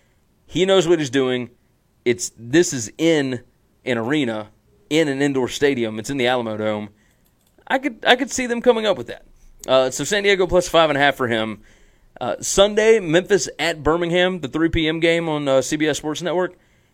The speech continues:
He said, "Excuse me for having no faith in a team quarterbacked by Christian Hackenberg,"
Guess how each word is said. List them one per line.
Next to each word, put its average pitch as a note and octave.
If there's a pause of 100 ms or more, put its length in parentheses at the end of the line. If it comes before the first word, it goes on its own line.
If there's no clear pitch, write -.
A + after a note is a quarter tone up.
(340)
He D3+
said, D#3
"Excuse G#3
me G#3
for D#3+
having B2+
no D3+
faith C#3+
in B2+
a A#2
team D3+
quarterbacked C3
by G#2+
Christian D3+
Hackenberg," G#2+